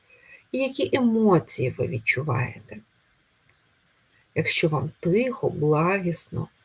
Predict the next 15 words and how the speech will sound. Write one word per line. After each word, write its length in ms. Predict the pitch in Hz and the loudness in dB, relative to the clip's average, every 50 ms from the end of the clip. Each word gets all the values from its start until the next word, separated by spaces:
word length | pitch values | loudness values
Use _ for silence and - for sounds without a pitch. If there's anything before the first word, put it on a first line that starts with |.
| _ _ _ _ _ _ _ _ _ - | _ _ _ _ _ _ _ _ _ -2
можливо, 340 | - 220 220 285 277 240 214 | 0 0 2 2 4 4 2
трошки 480 | 220 - 180 180 196 196 - - 196 | 4 4 4 4 4 4 2 0 0
зворушливо 1000 | 175 156 151 160 160 147 143 147 - - - - - - 240 180 170 - 64 - - _ _ _ _ _ _ _ _ _ _ _ _ _ _ _ _ _ _ - | 0 2 4 4 4 6 6 4 4 2 2 0 -2 0 0 0 0 -4 -4 -6 -10 _ _ _ _ _ _ _ _ _ _ _ _ _ _ _ _ _ _ -6
і 60 | 180 | -4
в 100 | 165 - | -4 -2
тілі 340 | - - - 175 156 151 143 | 0 2 2 4 4 4 2
розслаблено, 840 | 117 117 110 - - 165 170 214 254 269 254 214 185 165 156 - - _ _ _ _ _ _ _ _ _ _ _ _ _ _ _ | 0 0 -2 -2 0 2 2 2 2 2 2 2 0 0 -2 -4 -8 _ _ _ _ _ _ _ _ _ _ _ _ _ _ _
то 100 | - 170 | 0 4
вищий 360 | 147 160 165 160 - - - - | 6 6 6 6 4 -2 -6 -6
потенціал 680 | - - - - 139 151 - - 165 180 202 247 262 254 | -6 -4 -4 -2 -2 -2 0 0 0 0 0 -2 -4 -2
зараз 320 | - 240 220 208 196 175 | 0 0 2 2 0 -2
з 80 | - 151 | -2 -4
вами 500 | 147 151 156 160 160 165 160 165 170 170 | -2 -2 0 2 2 0 0 0 -2 -2
на 140 | 160 147 | -4 -6
контакті. 840 | 151 - - 139 151 131 110 151 131 - 82 - - - - - | -6 -4 -4 -4 -4 -4 -6 -6 -6 -6 -8 -12 -14 -16 -14 -16